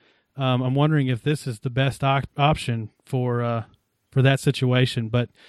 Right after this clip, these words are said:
um, yeah, I, I kinda decided I wanted to do a Radeon card because of this article, and I know that she's gonna have a low-end C P U because she's basically getting hand-me-downs. Um,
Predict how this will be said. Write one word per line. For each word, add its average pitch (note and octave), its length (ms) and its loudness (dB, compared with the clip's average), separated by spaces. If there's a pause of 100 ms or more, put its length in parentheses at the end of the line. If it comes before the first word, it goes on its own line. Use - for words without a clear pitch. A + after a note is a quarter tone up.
(260)
um, B2 460 2
yeah, C#3+ 200 4
I, C3+ 220 2
I C#3+ 140 0
kinda E3+ 280 0
decided D3+ 460 0
I B2+ 40 0
wanted D3 320 2
to C3+ 80 0
do C#3 180 0
a C#3+ 40 2
Radeon C3 420 -2
card B2+ 260 -2
because C#3 440 -2
of C#3 60 -2
this C3 180 -2
article, C3 460 2
and A#2+ 100 -2
I A#2 60 0
know B2+ 240 2
that B2+ 100 2
she's C3 240 0
gonna B2+ 180 2
have A#2+ 180 2
a B2 60 2
low-end A#2+ 320 4
C A#2+ 160 -4
P B2 120 -6
U B2+ 160 4
because A#2 280 0
she's B2+ 160 -8
basically A#2+ 340 -2
getting A2+ 220 -4
hand-me-downs. A#2 520 0 (600)
Um, A#2 500 2